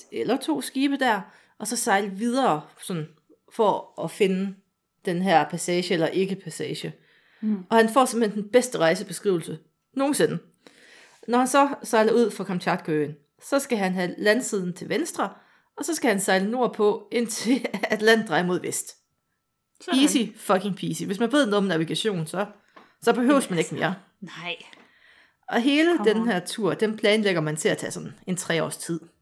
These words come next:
Speaker 2: Ja, men det lyder da også meget realistisk. Øh, den fireogtyvende januar sytten hundrede femogtres, der begynder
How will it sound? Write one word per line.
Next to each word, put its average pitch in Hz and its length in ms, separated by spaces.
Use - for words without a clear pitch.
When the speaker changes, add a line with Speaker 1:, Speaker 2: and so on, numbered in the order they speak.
Speaker 2:
Ja, 311 80
men 269 180
det 330 120
lyder 214 180
da - 60
også - 220
meget 170 220
realistisk. 185 640
Øh, 233 220
den 254 140
fireogtyvende 302 520
januar 247 600
sytten 262 300
hundrede 233 300
femogtres, - 920
der 254 100
begynder 202 500